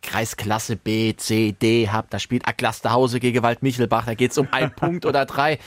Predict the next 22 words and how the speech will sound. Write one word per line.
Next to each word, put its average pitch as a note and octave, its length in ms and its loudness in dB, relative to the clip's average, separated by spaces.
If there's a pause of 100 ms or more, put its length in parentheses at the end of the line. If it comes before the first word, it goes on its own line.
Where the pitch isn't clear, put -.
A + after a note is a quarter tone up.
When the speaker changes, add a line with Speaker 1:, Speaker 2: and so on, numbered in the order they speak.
(240)
Speaker 1:
Freunde, C#3 460 2
äh, C3+ 80 -4 (240)
oh, - 120 -12 (220)
nee, B2 320 -2 (640)
nee, D3+ 520 -2 (180)
bitte. B2 300 -2 (320)
Also B2 240 -2
das C#3 160 0
war D3+ 80 2
jetzt D3+ 140 -2
auch E3 100 2
nur F3 100 0
ein D#3+ 60 -4
Kreisligaspiel C#3+ 640 -4
Münster C#3+ 400 -4
gegen C#3 180 -4
Semp, C3 280 -4
das A#2 200 -10
bedeutet D#3+ 560 -2
nicht D#3+ 240 -6
die C3+ 140 -6
Welt. D3 260 0